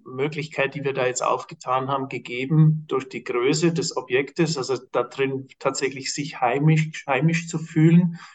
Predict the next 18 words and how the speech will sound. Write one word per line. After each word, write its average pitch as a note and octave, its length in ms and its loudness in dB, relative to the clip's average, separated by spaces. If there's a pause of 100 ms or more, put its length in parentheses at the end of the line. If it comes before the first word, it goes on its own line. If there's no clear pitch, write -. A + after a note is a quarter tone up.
das - 180 -4
Drumherum C#3+ 640 2
tatsächlich D3 600 -4
also B2+ 160 -2
auch - 340 -2
Natur D3+ 560 4
pur E3 320 4
zu F3 220 0
erleben, D3+ 420 0
aber D3 240 0
eben D3 160 -6
dann C#3 180 -4
auch - 280 -2
in D#3 160 2
dieser D3 240 0
Natur D3+ 480 -4
zu B2+ 200 -4
wirken, D3 520 0